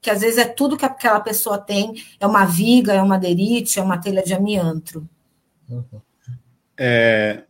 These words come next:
Speaker 3: é muito importante aqui o que a Gabriela traz com relação a representantes do poder legislativo local lá, porque,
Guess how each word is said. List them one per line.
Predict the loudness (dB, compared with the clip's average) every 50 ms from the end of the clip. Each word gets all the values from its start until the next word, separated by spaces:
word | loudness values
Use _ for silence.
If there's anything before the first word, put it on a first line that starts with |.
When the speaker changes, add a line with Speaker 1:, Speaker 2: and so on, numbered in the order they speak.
| _ _ _ _ _ _ -10
Speaker 3:
é | -6 -4
muito | -2 -2 -2 -2 -2
importante | -4 -4 -2 -2 -2 -2 -2 -2 0 0 0 0 0 -2
aqui | -4 -4 -4 -6 -4 -4
o | -4 -4
que | -6 -6 -4 -2 0
a | 2 2 0 0 -2 -4 -6 -8 -8 -10 -12 -12 -14 -16 -12
Gabriela | -6 -4 -4 -2 -2 0 0 0 0 -2
traz | -6 -6 -6 -2 0 2 2 0 0 -4
com | -6 -10 -8
relação | -6 -4 -4 -4 -4 -4 -4
a | -4
representantes | -4 -4 -4 -4 -4 -4 -4 -4 -6 -8 -6 -8
do | -12 -12
poder | -6 -4 -4 -2 0 0 0 0 -2 -4 -8 _ _ _ _ _ _ _ _ _ _ _ -2
legislativo | 0 2 2 2 2 2 2 2 2 2 0 -4 -4 -4 -2 0
local | 0 0 -2 -2 -2 0 2 2 2 2 0 -2
lá, | -2 0 2 2 2 0
porque, | -4 -8 -6 -4 -4 -4 -4 -6